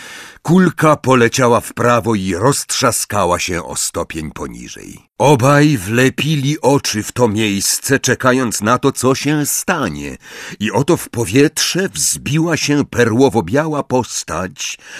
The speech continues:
z olbrzymimi oczami, niezauważona przez nikogo prócz nich. Harry widział, jak porusza wargami, ale wśród otaczających ich huków, krzyków i jęków nie dosłyszał ani słowa przepowiedni.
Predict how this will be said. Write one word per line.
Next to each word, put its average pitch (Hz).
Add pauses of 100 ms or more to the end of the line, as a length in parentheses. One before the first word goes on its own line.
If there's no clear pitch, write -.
(100)
z -
olbrzymimi 117
oczami, 101 (240)
niezauważona 139
przez 117
nikogo 107
prócz 135
nich. 131 (420)
Harry 135
widział, 127
jak 107
porusza 120
wargami, 95 (280)
ale 110
wśród 120
otaczających 120
ich 113
huków, -
krzyków -
i 101
jęków 135 (260)
nie 123
dosłyszał 170
ani 175
słowa 180
przepowiedni. 185